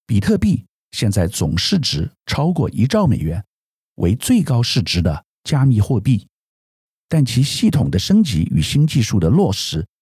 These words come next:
一直相对比较慢，而且功能太过于单一。其实比特币的技术开发一直有在进行，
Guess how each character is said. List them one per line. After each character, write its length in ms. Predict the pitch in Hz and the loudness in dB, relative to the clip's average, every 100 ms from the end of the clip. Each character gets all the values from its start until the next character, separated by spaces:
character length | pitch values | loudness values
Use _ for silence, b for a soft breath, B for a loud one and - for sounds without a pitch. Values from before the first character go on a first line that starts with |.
| _ _ - | _ _ 0
一 180 | 233 | 2
直 180 | 123 104 | 2 -2
相 240 | 101 110 110 | -2 0 0
对 120 | 90 | -2
比 120 | - | -4
较 160 | - 71 | -2 0
慢， 240 | 98 - _ _ _ _ | 0 -2 _ _ _ _
而 140 | - 101 | -4 0
且 160 | - | -2
功 240 | - 165 165 | 0 2 2
能 220 | - - _ | 2 -4 _
太 220 | - 220 | -2 0
过 160 | 135 92 | 0 -2
于 100 | 80 | -2
单 220 | 85 85 | 0 -2
一。 200 | 87 98 _ _ _ _ _ | -2 -6 _ _ _ _ _
其 220 | - - | -6 -2
实 180 | 160 151 | 0 -2
比 160 | - 151 | -2 0
特 160 | 180 | 2
币 140 | 160 151 | 2 0
的 100 | 95 | 0
技 160 | 165 | 0
术 160 | 127 110 | 0 -2
开 220 | - 151 | -2 -2
发 260 | 151 147 151 _ _ | 0 -2 -4 _ _
一 120 | 247 | -2
直 160 | 214 208 | 2 2
有 120 | - | 0
在 160 | 110 87 | 0 -2
进 200 | - 98 | 0 -2
行， 260 | - 64 | -2 -8